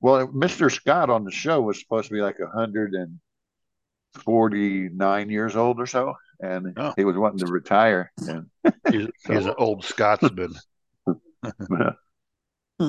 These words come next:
Speaker 1: And so
Speaker 2: May-,
Speaker 1: he
Speaker 2: maybe he's really the Highlander guy.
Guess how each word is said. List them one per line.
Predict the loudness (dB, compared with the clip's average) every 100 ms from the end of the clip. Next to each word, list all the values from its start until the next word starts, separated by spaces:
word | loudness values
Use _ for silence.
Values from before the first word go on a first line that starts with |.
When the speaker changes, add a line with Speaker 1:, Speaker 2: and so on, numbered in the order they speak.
| -4 _ _ _ _ _ _
Speaker 1:
And | -10 -10
so | -2 2
Speaker 2:
May-, | 2
Speaker 1:
he |
Speaker 2:
maybe | 4 4 4
he's | 2 2
really | 2 2 2
the | 0 -2
Highlander | 0 2 2 -2 -8 -8 -8
guy. | -4 -2 -2 -4